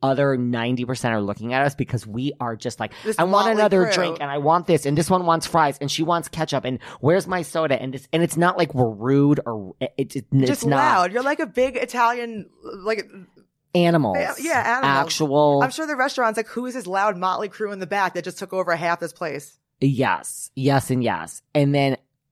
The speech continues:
Speaker 1: just there was something in the water on Sunday. Believe it or not, I actually was okay, but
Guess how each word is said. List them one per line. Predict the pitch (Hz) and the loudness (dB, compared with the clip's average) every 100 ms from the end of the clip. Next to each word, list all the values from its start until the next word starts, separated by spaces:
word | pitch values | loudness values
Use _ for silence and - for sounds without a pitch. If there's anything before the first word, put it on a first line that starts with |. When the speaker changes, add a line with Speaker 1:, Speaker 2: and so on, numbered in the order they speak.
| - | -16
Speaker 1:
just | - 147 - | -4 -4 -2
there | 131 | -2
was | 117 - | -4 -6
something | - 147 147 175 160 | -2 -2 0 -2 0
in | 135 | 2
the | 120 | 0
water | 101 101 98 110 123 | 0 -2 -4 -2 -2
on | 117 131 127 - - _ | -2 -4 -6 -12 -20 _
Sunday. | - 143 143 135 - | -4 -2 0 -2 -2
Believe | 147 175 214 | 0 2 2
it | 220 | 0
or | 190 | 2
not, | 165 127 107 | 2 0 0
I | 117 120 | -2 0
actually | 101 107 - 113 110 107 90 _ _ - | 0 -2 -4 -4 -4 -6 -10 _ _ -6
was | 117 - | -6 0
okay, | 120 113 120 113 123 127 - | 2 2 0 -4 -2 -4 -2
but | 117 | -2